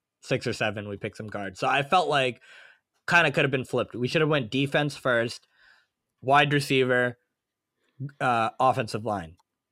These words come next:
And if we had gone like that, I feel like we would have had a much better draft. And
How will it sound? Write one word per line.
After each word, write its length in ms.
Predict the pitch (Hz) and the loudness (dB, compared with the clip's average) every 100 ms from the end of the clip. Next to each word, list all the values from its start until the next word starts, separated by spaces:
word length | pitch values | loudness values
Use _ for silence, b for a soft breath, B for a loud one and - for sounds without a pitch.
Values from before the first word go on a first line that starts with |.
| _ _ _ _ _ | _ _ _ _ _
And 100 | 131 | -4
if 80 | 123 | 2
we 120 | 170 | 2
had 120 | 160 | 4
gone 240 | 139 139 143 | 4 4 4
like 220 | 127 113 | 0 -2
that, 260 | 117 131 | -2 0
I 80 | 131 | -2
feel 200 | 123 135 | 0 2
like 160 | 123 113 | 0 0
we 100 | 123 | 0
would 140 | 117 | 0
have 80 | 113 | 0
had 80 | 110 | -2
a 40 | |
much 320 | 107 117 117 | -4 -4 -4
better 200 | - 110 104 | -4 -4 -2
draft. 260 | 107 107 | -4 -4
And 240 | 110 104 | -8 -12